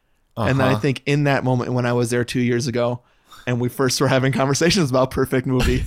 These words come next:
Speaker 2: <laughs>
Speaker 1: we made that, like,
Speaker 2: Yeah.
Speaker 1: "That's the lady we love from Alien who goes, 'Oh,
Speaker 2: Yeah.
Speaker 1: God!'"
Speaker 2: Oh, yeah. <laughs> Totally.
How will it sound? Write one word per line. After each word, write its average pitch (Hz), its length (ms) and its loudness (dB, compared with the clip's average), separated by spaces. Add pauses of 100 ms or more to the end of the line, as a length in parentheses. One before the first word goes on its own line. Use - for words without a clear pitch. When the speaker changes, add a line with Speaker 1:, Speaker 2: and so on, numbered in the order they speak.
Speaker 2:
<laughs> - 100 -20
Speaker 1:
we 143 180 2
made 135 300 2
that, 131 260 -2
like, 127 240 0 (180)
Speaker 2:
Yeah. 127 200 2
Speaker 1:
"That's - 320 0
the 202 160 0
lady 185 340 2
we 190 140 2
love 170 280 2
from 180 360 -2 (180)
Alien 220 460 0
who 190 140 -2
goes, 160 300 2 (160)
'Oh, 415 300 4
Speaker 2:
Yeah. 403 540 4
Speaker 1:
God!'" 330 220 2 (680)
Speaker 2:
Oh, 466 400 6
yeah. 359 260 4 (840)
<laughs> - 100 -20
Totally. 156 500 2